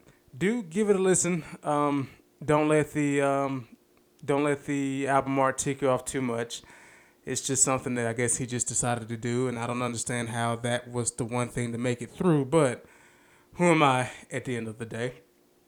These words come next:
But, um, I think that's about it as far as music goes.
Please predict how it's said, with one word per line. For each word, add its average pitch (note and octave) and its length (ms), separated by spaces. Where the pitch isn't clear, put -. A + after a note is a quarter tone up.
But, C#3+ 260
um, C3+ 560
I C3+ 120
think A3 580
that's D#3 260
about D#3+ 300
it E3 300
as D3 120
far D3+ 280
as C3+ 140
music C#3 400
goes. A#2+ 560